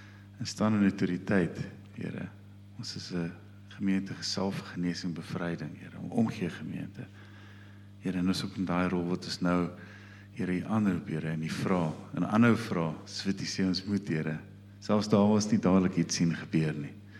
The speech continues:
Here, ek dink aan Chris Peel, ek dink aan Hanlie Nel, wat ook in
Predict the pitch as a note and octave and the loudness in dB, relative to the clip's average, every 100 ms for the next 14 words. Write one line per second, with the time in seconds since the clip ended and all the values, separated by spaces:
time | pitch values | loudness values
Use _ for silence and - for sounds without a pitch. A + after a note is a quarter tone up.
0 | - - - - - - E2+ - F#2+ E2 | -18 -18 -18 -20 -16 -6 -6 0 -2 0
1 | E2 D2+ - E2+ - - F#2 F#2+ G2 F#2+ | -4 -4 -4 -2 -4 2 4 6 4 0
2 | - - F2 E2 D#2 F2 E2+ E2 E2 F#2+ | -8 -4 -2 -2 -2 0 2 2 4 4
3 | F#2 E2+ F2 - F2 | 4 2 -4 -2 -2